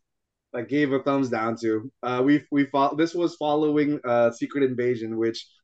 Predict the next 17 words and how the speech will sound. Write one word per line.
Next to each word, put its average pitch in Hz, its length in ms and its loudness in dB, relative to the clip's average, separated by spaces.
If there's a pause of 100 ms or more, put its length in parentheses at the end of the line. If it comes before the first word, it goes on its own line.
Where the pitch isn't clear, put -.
(140)
I 131 300 2
honestly 139 360 0
don't 135 240 0
think 143 160 -6 (140)
anybody 131 580 0
enjoyed 120 460 -2
thoroughly. 123 400 0
So 131 460 2 (340)
the 131 60 0
quality 180 720 4
was 143 420 0 (200)
there. 135 580 0
Uh, 120 460 0
like, 123 300 -6
I 143 100 -2
don't 151 120 2
know. 156 340 2